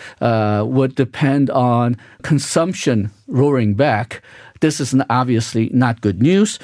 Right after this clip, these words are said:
And businesses, uh, seem to recognize that. For manufacturing, the, uh, sentiment index fell by eleven points to sixty-five, which is the lowest since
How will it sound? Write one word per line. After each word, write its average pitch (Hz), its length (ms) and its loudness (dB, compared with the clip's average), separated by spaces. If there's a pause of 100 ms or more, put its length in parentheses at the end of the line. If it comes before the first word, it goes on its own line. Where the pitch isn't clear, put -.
(220)
And 135 500 2
businesses, 147 800 2 (140)
uh, 117 240 2
seem 151 240 0
to 147 100 -2
recognize 127 560 0
that. 113 180 0
For 123 120 -2
manufacturing, 147 920 0 (340)
the, 131 340 4
uh, 113 120 2
sentiment 151 440 0
index 131 400 0
fell 120 200 0
by 113 220 0
eleven 170 440 2
points 135 380 -2
to 110 160 0
sixty-five, 127 800 0
which 113 200 -2
is 113 200 0
the 104 80 0
lowest 123 380 2
since 113 320 -2